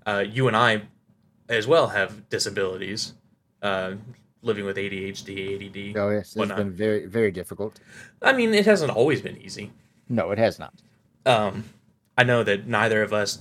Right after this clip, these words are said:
Speaker 1: re-, Luke Skywalker's on this list as an amputee.
Speaker 2: Ah, okay.
Speaker 1: <laughs>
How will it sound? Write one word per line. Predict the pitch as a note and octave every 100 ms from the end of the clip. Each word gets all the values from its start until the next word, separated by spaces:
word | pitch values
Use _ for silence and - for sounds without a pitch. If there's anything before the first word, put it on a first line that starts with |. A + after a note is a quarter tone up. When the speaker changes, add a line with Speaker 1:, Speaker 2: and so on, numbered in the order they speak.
| - - - _ B2
Speaker 1:
re-, | B2+
Luke | - - - G2
Skywalker's | - F#2+ F#2+ G2 G#2+
on | G#2 G#2+
this | G#2
list | A2 D3+ -
as | G#2
an | G2+
amputee. | G2 F#2+ G#2 G2+ - - - - - - -
Speaker 2:
Ah, | C3+ C#3+ A#3+ G3+ - -
okay. | A#2+ E3 G3+
Speaker 1:
<laughs> | - - F#3+ - E3